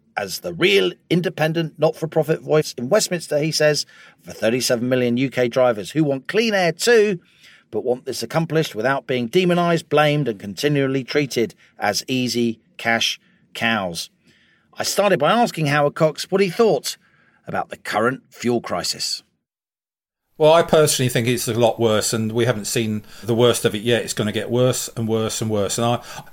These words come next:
Speaker 2: uh, talk to loads of people in small businesses and obviously consumers, uh, people who drive cars, and in the haulage industry particularly, and they are worried sick what's coming up in the next three to six months.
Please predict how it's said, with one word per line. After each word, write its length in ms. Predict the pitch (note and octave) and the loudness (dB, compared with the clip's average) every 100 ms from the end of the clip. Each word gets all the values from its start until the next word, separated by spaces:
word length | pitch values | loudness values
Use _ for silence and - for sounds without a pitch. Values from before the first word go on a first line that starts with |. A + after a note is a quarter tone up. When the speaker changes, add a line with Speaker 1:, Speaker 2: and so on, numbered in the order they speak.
| - | -2
Speaker 2:
uh, 100 | B2 | 0
talk 280 | - C3 - | 2 0 2
to 100 | C3 | 2
loads 340 | C#3 C3+ B2+ | 4 4 2
of 80 | - | -2
people 260 | A#2+ G#2+ | -2 0
in 120 | G#2 G2+ | -2 -2
small 280 | - A2+ | -2 -2
businesses 640 | G#2+ A#2 A#2+ - A#2+ - - | 0 -2 -2 -2 -2 -2 -4
and 300 | A2 G#2 A2 | -2 -2 -2
obviously 540 | B2 A2+ - A2 G2+ - - | -2 -4 -4 -6 -6 -10 -12
consumers, 720 | A2+ G#2 B2 A2+ A2 A2 - - | -6 -2 0 0 0 -4 -6 -6
uh, 80 | A2 | -4
people 300 | B2+ A2 G#2+ | -2 -2 -2
who 40 | |
drive 320 | B2+ A2 A2 | 0 0 -2
cars, 440 | - A2 A2 G#2+ - - - | 0 0 0 -2 -8 -16 -10
and 160 | B2+ B2 | -2 0
in 80 | A#2+ | 2
the 80 | |
haulage 320 | A#2 C3 A#2+ B2 | 4 4 2 0
industry 400 | A2+ A2+ - A2 | -2 -4 -4 -6
particularly, 680 | A2+ - - G#2 G2+ G#2+ - - - | -4 -4 -2 -4 -4 -6 -10 -20 -4
and 160 | C3 B2 | -2 2
they 180 | C#3 C3+ | 4 4
are 140 | B2 | 4
worried 360 | B2 C3 A#2+ A2+ | 4 4 4 2
sick 300 | - B2 - | 0 -2 -2
what's 200 | G#2+ - | -8 -6
coming 260 | A#2 G#2 | -4 -4
up 180 | G#2+ G2+ | -4 -6
in 40 | G#2+ | -4
the 80 | A2 | -4
next 360 | G#2+ - - | -6 -8 -10
three 280 | - A#2 G#2+ | -8 -6 -6
to 100 | - | -6
six 280 | - G#2+ - | -6 -6 -6
months. 380 | A2 F#2+ - | -6 -6 -10